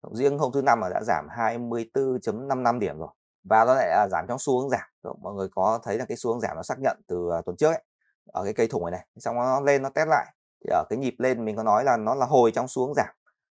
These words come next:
Thì kể cả nó hồi như thế nào đi chăng nữa thì cũng chỉ là hồi trong xu hướng giảm thôi. Đấy, nếu mà nó không vượt qua được cái đường nối đỉnh này, thì nó sẽ vẫn tạo ra một cái xu hướng giảm. Nhắc đi nhắc lại cái từ xu hướng giảm để mọi người hiểu là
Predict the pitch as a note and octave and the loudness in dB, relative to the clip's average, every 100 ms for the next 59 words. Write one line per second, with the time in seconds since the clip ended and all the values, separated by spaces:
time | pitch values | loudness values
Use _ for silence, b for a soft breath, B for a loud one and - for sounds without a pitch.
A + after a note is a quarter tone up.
0 | - G#2 - F2 - D#2 G2+ C3 A2+ B2 | -10 -6 -4 -4 -4 -4 2 4 4 0
1 | D3 C#3+ G#2+ A2+ B2 B2+ C#3+ D3 A#2+ D3 | -2 2 2 2 -2 -2 -4 -4 -4 -4
2 | - - F#2 E2+ A2 G#2 A#2 A#2+ A#2+ C3 | -4 -2 0 2 2 0 -2 -6 -6 -2
3 | C3 E2 D#2+ C3 C3 _ _ _ _ - | -2 -2 0 -2 -2 _ _ _ _ -10
4 | - G#2+ B2+ D3+ C3 - C3 A#2+ - C3 | -6 -4 -2 2 2 0 0 0 2 2
5 | A#2 A2 - F#2+ G2 B2+ D3 C3+ A2 G#2 | 2 -2 -2 0 0 0 -2 0 0 0
6 | B2+ C3 F#2+ F#2 F#2 _ _ - G2 G#2 | 0 -2 -4 -8 -10 _ _ -12 -4 0
7 | A2+ - A2+ - D#2 D3+ D3+ D3+ G4+ A#2+ | 0 -2 -6 -2 -2 -4 -6 -8 -2 -2
8 | A2 B2+ B2+ B2 B2+ _ _ A#2 - C3+ | 0 0 0 -4 -14 _ _ -10 -4 -4
9 | D3 - E3 E3+ E2+ - B2 D3 E3+ E3+ | -4 -4 0 2 2 -2 -8 -4 -2 0
10 | F3+ E3+ A#2+ D3 C#3 C3 D3 C#3+ E2+ F2+ | 4 4 4 2 2 2 4 4 2 -2
11 | G#2+ G#2 A#2+ D#2+ F2 | -4 -2 -2 0 0